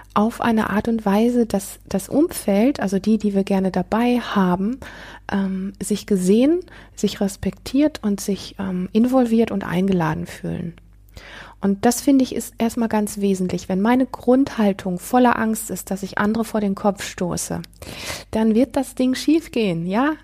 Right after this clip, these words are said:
Also irgendwo wird da was wie aneinander vorbeischlittern. Und du hast es doch so sehr nicht gewollt, dass es aneinander vorbeischlittert.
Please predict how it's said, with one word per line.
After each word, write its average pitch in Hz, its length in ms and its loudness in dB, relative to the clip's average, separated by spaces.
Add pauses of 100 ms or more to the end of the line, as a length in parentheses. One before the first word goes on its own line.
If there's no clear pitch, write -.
Also 214 260 0
irgendwo 285 540 4
wird 254 140 0
da 240 120 2
was 233 240 -2
wie 247 140 0
aneinander 226 500 0
vorbeischlittern. 208 1080 2
Und 190 220 -6
du 247 180 0
hast - 340 -2
es - 140 -14
doch 226 160 -2
so 247 260 2
sehr 240 240 4
nicht 247 300 -2
gewollt, 214 640 0
dass 185 160 -4
es 185 120 -6
aneinander 190 460 -2
vorbeischlittert. 190 880 -4